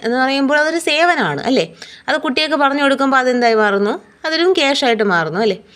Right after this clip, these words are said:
അപ്പോൾ ഒരു സാമ്പത്തിക വർഷത്തിൽ രാജ്യത്തിൽ ഉൽപ്പാദിപ്പിക്കുന്ന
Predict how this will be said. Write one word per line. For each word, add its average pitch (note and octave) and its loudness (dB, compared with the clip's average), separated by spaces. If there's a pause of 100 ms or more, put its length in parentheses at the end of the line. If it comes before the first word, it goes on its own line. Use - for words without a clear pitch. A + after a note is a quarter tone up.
(240)
അപ്പോൾ C#4 0
ഒരു D#4+ 0
സാമ്പത്തിക D#4+ 2
വർഷത്തിൽ A3+ 2
രാജ്യത്തിൽ G#3+ 2 (340)
ഉൽപ്പാദിപ്പിക്കുന്ന G#3+ 0